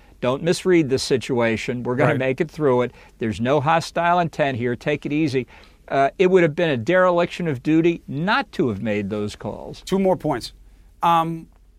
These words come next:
Speaker 2: one, I don't know how Milley and Pompeo, not Milley, how Meadows and Pompeo knew what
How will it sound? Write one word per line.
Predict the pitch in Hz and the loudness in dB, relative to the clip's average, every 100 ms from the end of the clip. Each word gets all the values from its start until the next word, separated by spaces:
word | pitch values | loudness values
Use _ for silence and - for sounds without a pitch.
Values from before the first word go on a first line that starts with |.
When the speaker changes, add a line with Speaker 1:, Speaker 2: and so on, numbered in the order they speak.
| _ _ _ | _ _ _
Speaker 2:
one, | - 220 175 156 170 - _ _ _ - | -2 4 4 4 -2 -10 _ _ _ 2
I | 226 | 4
don't | 254 | 4
know | 208 175 | 4 4
how | 165 151 | 4 4
Milley | 143 160 160 160 | 4 4 4 2
and | 135 - | 0 2
Pompeo, | 139 123 143 131 95 95 - | 2 2 2 0 -4 -12 -6
not | 151 143 | -4 -2
Milley, | 117 104 - _ | -4 -8 -14 _
how | - 156 151 | -2 2 2
Meadows | 151 180 220 208 202 180 | 4 4 6 6 4 2
and | 160 151 - | -2 -4 2
Pompeo | 151 135 151 135 92 - _ _ _ _ _ _ _ | 2 2 0 0 -2 -12 _ _ _ _ _ _ _
knew | 113 147 196 214 | -2 2 6 6
what | 202 170 165 156 | 6 6 4 4